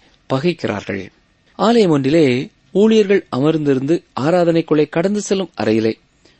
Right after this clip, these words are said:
"இப்பொழுது நீங்கள் கொடுக்கப்படுகிற செய்தி உங்களுடைய வாழ்க்கையின் இறுதி செய்தியாக இருக்குமென்றால் நீங்கள் எப்படி பேச வேண்டுமோ அப்படி பேசுங்கள்" என்ற ஒரு வாசகம் தொங்கவிடப்பட்டிருக்கிறது. அது மிக அருமையான ஒன்று. மற்றும் ஒரு ஆலயத்திலே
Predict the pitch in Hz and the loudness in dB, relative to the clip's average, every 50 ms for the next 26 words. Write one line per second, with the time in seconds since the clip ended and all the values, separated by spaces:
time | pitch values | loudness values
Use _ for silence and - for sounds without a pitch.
0 | _ _ _ _ _ _ _ _ - 202 - 240 233 220 214 214 208 202 190 - | _ _ _ _ _ _ _ _ -6 0 2 2 4 4 2 2 0 -2 -2 -2
1 | - 180 202 - - 202 - 196 190 185 180 180 170 - - 135 135 135 151 170 | 0 0 0 0 -2 -2 0 0 0 0 -2 -2 -4 -2 0 0 0 2 0 -4
2 | - _ _ _ _ _ _ _ _ _ 147 147 151 151 147 143 156 175 202 208 | -8 _ _ _ _ _ _ _ _ _ -2 0 2 2 2 2 2 0 0 -2
3 | - - 208 208 - - _ _ 175 202 220 247 233 247 226 - - 196 196 190 | -2 -2 -2 -2 -4 -6 _ _ -2 0 0 0 0 -2 -4 -2 0 0 0 2
4 | 196 196 190 180 180 151 139 131 - 131 131 127 127 131 131 - _ _ _ _ | 2 0 0 2 0 0 -2 -2 -2 -2 -2 0 0 -2 -4 -6 _ _ _ _
5 | _ _ _ _ 147 151 156 151 165 175 - - 220 226 - - 165 170 165 - | _ _ _ _ -2 0 2 2 2 0 0 0 0 -2 2 2 2 2 2 2
6 | 170 165 165 151 156 151 160 160 - _ _ - 151 - - 196 185 185 - 208 | 2 2 2 2 2 0 0 -2 -2 _ _ -10 -10 -2 0 0 0 2 2 2
7 | 214 240 226 - 233 214 214 - - _ 156 160 165 151 143 135 135 156 170 165 | 2 2 2 0 0 0 0 -4 -4 _ 0 2 2 2 2 2 2 0 0 -2
8 | - 143 139 165 165 - 180 180 170 156 139 - - 113 104 - 101 - - 101 | -2 -2 -2 -2 0 0 0 2 2 2 2 0 -2 -4 -6 -6 -8 -6 -4 -4
9 | 92 101 104 101 - - _ _ _ _ _ _ _ - - - - 190 202 208 | -4 -4 -6 -8 -8 -12 _ _ _ _ _ _ _ -20 -16 -6 -2 0 0 2
10 | 208 208 214 208 - _ - 165 165 160 156 143 135 127 120 104 101 101 95 101 | 2 2 0 -2 -2 _ -4 -2 -2 0 0 0 0 -2 -2 -2 -4 -4 -4 -4
11 | 98 101 - _ _ _ _ _ _ _ _ _ _ _ _ _ _ _ 233 233 | -4 -6 -8 _ _ _ _ _ _ _ _ _ _ _ _ _ _ _ -2 0
12 | - 240 214 180 165 147 139 135 131 120 - 160 175 175 147 127 143 | 2 0 2 2 2 2 2 0 0 -2 0 0 2 2 2 0 -2